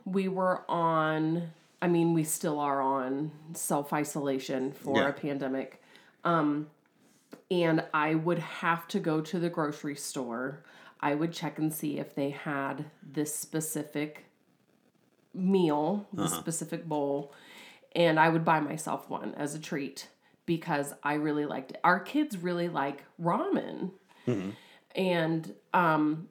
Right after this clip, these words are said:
Speaker 1: I don't. So when they would wanna eat ramen, I would eat this.
Speaker 2: Okay.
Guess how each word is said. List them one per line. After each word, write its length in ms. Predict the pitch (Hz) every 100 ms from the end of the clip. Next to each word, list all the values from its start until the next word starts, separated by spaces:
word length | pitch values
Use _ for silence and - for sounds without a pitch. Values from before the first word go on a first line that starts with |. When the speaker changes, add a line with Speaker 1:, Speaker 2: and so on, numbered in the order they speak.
| -
Speaker 1:
I 240 | 165 170 185
don't. 680 | 170 165 156 143 - - - _ _ _ _ -
So 320 | - 202 180
when 340 | 170 170 175
they 140 | 175 170
would 200 | 180 185
wanna 260 | 165 170 -
eat 220 | 180 175
ramen, 720 | 170 147 147 147 147 143 160 -
I 220 | 151 143
would 280 | 147 151 -
eat 240 | 151 143 -
this. 540 | 92 120 - - - - 92
Speaker 2:
Okay. 340 | 85 80